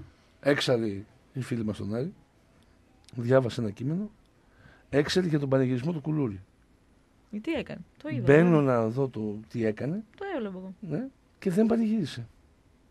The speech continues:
Speaker 1: Σαν να έπεσε στον Άρη την-, πριν.
Speaker 2: Τους πήραξε, δεν πανηγύρισε.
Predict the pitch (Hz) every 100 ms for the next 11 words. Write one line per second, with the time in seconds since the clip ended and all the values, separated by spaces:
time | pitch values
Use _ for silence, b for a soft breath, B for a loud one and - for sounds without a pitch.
0 | _ _ _ - - 185 180 214 202 185
1 | 190 202 190 123 117 120 135 127 139 127
2 | 120 113 113 120 240 214 226 233 220 202
3 | 214 202 180 185 170